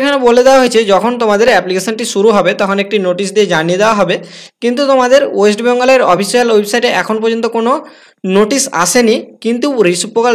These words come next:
রেজিস্ট্রেশন, তোমাদের অ্যাপ্লিকেশন, রিসিপ্রোকাল রেজিস্ট্রেশনের অ্যাপ্লিকেশন শুরু হয়ে গেছে। গতকাল থেকেই তোমাদের রিসিপ্রোকাল রেজিস্ট্রেশনের অ্যাপ্লিকেশন হচ্ছে। তো আমি তোমাদের সেটি দেখি-, দেখিয়ে দিচ্ছি যে ওয়েস্ট বেঙ্গলের রিসিপ্রোকাল রেজিস্ট্রেশনের অ্যাপ্লিকেশন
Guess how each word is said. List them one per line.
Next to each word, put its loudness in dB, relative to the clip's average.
রেজিস্ট্রেশন, -2
তোমাদের 2
অ্যাপ্লিকেশন, -2
রিসিপ্রোকাল -4
রেজিস্ট্রেশনের -2
অ্যাপ্লিকেশন -4
শুরু 0
হয়ে 6
গেছে। 0
গতকাল 2
থেকেই 2
তোমাদের 2
রিসিপ্রোকাল 0
রেজিস্ট্রেশনের -2
অ্যাপ্লিকেশন -4
হচ্ছে। -2
তো -4
আমি 2
তোমাদের 2
সেটি 0
দেখি-, 0
দেখিয়ে 0
দিচ্ছি -4
যে 4
ওয়েস্ট 2
বেঙ্গলের 2
রিসিপ্রোকাল 0
রেজিস্ট্রেশনের -2
অ্যাপ্লিকেশন -4